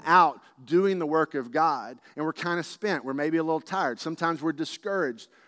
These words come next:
from the response we get, but we should be able to come together as believers and say, "Okay,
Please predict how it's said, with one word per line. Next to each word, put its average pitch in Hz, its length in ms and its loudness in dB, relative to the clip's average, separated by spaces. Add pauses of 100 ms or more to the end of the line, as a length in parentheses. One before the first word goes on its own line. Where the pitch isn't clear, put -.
from 156 120 -6
the 151 80 -2
response 170 500 -2
we 143 120 -8
get, 127 240 -2 (160)
but 151 80 -6
we 160 100 4
should 165 180 -4
be 175 120 2
able 160 140 0
to 143 60 -4
come 190 280 -4
together 156 340 -2
as 131 140 -2
believers 147 500 0
and 131 100 -8
say, 139 180 -4
"Okay, 139 300 -2